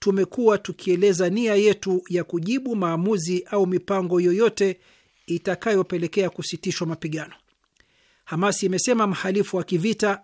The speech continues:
Benjamin Netanyahu na mawaziri wake wa kifashisti walipuuza juhudi na maamuzi yote ya kimataifa na kuendeleza vita vya kikatili na mauaji ya kimbari dhidi ya raia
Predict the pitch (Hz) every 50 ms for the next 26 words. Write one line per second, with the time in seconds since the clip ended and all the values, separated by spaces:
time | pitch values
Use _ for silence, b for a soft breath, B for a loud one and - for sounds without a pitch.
0 | _ _ 190 220 247 214 214 214 202 208 202 190 190 185 - - 196 190 208 220
1 | 208 190 156 185 185 180 180 B B B B B B B - 165 175 180 175 180
2 | 180 170 156 196 214 190 185 185 202 190 190 - 185 175 160 - 185 - - -
3 | 165 - - - 226 - - - 185 175 165 b b b b b b b b -
4 | 180 180 180 185 - - 208 226 208 185 196 185 170 180 196 160 - 254 254 220
5 | 220 208 196 190 185 180 175 175 175 180 170 156 185 208 202 - - 180 165 -
6 | 175 175 170 - - 202 208 196 - 175 165 151 - b b b b b b b
7 | b - 127 156 156 - 185 180 175 180 175 190 208 190 175 185 165 156 208 233
8 | 226 - 208 175 180 165 - - 170 - 175 165 - - 247 233 220 220 196 180
9 | 170 175 175 175 185 180 170 160 175 156 - - 170 170 190 196 196 185 180 160
10 | 160 226 240 226 208 190 175 175 175 180 190 185 175 170 170 170